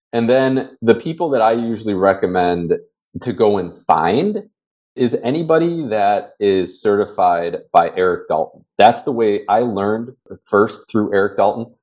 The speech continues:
and ended up getting one of his certifications. And then I started to just develop my own techniques moving forward. So if you're going to want to work with somebody like me locally in your area,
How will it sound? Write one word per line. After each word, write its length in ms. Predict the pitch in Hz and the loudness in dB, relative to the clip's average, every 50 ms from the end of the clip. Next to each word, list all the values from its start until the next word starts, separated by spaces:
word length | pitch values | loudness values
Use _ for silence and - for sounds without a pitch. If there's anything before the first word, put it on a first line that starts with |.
| _ _ _ _ _ _ _ _ - | _ _ _ _ _ _ _ _ -6
and 240 | 101 101 98 95 95 | -4 -2 0 0 0
ended 180 | 98 101 101 | 0 2 0
up 140 | 98 - - | 0 0 0
getting 240 | 113 101 101 101 92 | -2 0 0 0 0
one 140 | 95 95 98 | 0 0 0
of 80 | 92 | 0
his 100 | 98 98 | 0 -2
certifications. 880 | - - 98 92 95 95 107 - - 98 90 85 85 - 95 90 90 90 - - | 0 0 0 -2 0 -2 -4 -2 0 0 0 0 -2 -4 -4 -4 -4 -4 -4 -4
And 140 | 104 104 | -2 -2
then 100 | 131 139 | 0 2
I 180 | 143 139 135 123 | 2 2 0 -2
started 460 | 131 - - - 120 117 113 113 104 - | -4 -8 -4 0 0 0 0 -2 -6 -10
to 120 | 101 87 | -14 -16
just 220 | 80 - - - | -14 -16 -16 -12
develop 340 | - 87 90 90 90 85 - | -10 -4 0 0 0 0 0
my 140 | 87 82 82 | -2 -4 -4
own 200 | 82 87 87 82 | -2 -4 -4 -6
techniques 720 | - - 80 - - - 73 71 _ - - - - _ _ - | -6 -8 -10 -10 -10 -16 -20 -20 _ -16 -16 -16 -16 _ _ -6
moving 400 | 87 90 90 87 85 82 80 - | -4 -2 -2 -2 -4 -6 -10 -12
forward. 580 | - - 87 85 85 80 73 64 - - - _ _ _ _ _ _ _ _ _ _ - | -6 -2 0 0 0 0 -2 -6 -10 -14 -20 _ _ _ _ _ _ _ _ _ _ -12
So 640 | - - 113 101 98 95 92 92 95 - - _ _ _ _ _ - | -4 -2 0 0 2 0 0 -2 -4 -8 -12 _ _ _ _ _ 4
if 220 | 131 127 - - | 4 4 4 2
you're 300 | 123 117 120 120 101 101 | -4 0 0 0 0 0
going 500 | 101 123 120 117 123 127 135 143 135 139 | -2 0 0 2 0 0 -2 -4 -6 -8
to 300 | - - 139 120 110 107 | -8 -4 -2 0 0 2
want 560 | 101 95 92 95 98 95 98 107 113 - - | 0 0 -2 -2 0 2 2 2 2 -2 -6
to 100 | - 107 | -4 -4
work 380 | 98 85 90 98 98 98 98 101 | -4 0 2 2 2 2 0 -2
with 140 | 95 90 92 | -2 -2 -2
somebody 680 | - - - - - 101 101 104 98 110 101 95 90 | -4 -4 -2 2 2 0 0 2 -2 0 -2 -2 -4
like 380 | 85 80 85 90 107 123 - - | -6 0 2 2 2 2 -2 -4
me 180 | 165 175 180 156 | -2 0 0 0
locally 560 | 98 85 90 92 190 - - 131 139 147 139 | 0 2 2 2 2 2 -2 -2 -2 0 -2
in 220 | 113 - 98 95 | -2 -2 -2 -2
your 200 | 90 85 80 - | 0 -2 -2 0
area, 440 | 82 85 95 113 139 170 180 180 | 0 0 0 0 0 -2 -4 -6